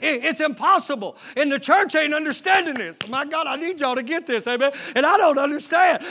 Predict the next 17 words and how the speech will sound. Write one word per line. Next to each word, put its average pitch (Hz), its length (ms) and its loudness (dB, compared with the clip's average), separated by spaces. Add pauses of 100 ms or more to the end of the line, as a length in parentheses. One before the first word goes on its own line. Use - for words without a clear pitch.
And 277 160 2
you 403 140 2
can 285 180 0
pray 285 300 0
till 277 160 -4
you 294 180 0
drop 320 400 0
dead 359 440 0 (200)
of, 247 160 -2
"God, 269 280 -2
give 294 120 -4
me 285 140 -4
peace, 320 300 -2
give 277 160 -6
me 277 100 -6
peace." 311 340 -2 (180)
Amen? 294 540 4